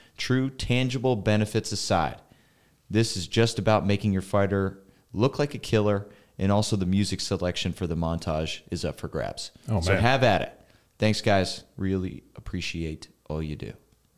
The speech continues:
Speaker 2: That's a lot to unpack. Um, you know, when you think about an eight-week fight camp, um, you're really looking at developing their skills and hopefully upping their conditioning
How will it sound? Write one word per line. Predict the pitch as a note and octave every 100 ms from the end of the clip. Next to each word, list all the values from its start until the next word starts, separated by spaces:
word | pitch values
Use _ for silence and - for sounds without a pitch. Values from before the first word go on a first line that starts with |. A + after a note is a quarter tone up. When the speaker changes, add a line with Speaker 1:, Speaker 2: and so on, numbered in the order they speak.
| -
Speaker 2:
That's | G2+ -
a |
lot | F2+ F#2+
to | F#2+
unpack. | F2+ - - - - - - -
Um, | B2+ B2+ B2 G#2+ - - - - - - - - - - -
you | C3
know, |
when | B2+
you | A#2+
think | G3
about | F3+ D#3
an | A2+
eight-week | G#2+ G#2+ A2 G2
fight | - G2 -
camp, | - F2+ F2 - - - -
um, | F2+ F2+ F2 E2+ E2 - _ _ -
you're | F#2+
really | F#2 A#2 G#2
looking | F#2 G2+ F#2+
at | F2 E2+
developing | - E2 F#2 F#2 G2
their | F2
skills | - - F2 F2+ F#2+
and |
hopefully | F2 F2+ F2+ -
upping | F#2 G#2+ F2+
their | E2+
conditioning | - E2+ E2+ - F2 G2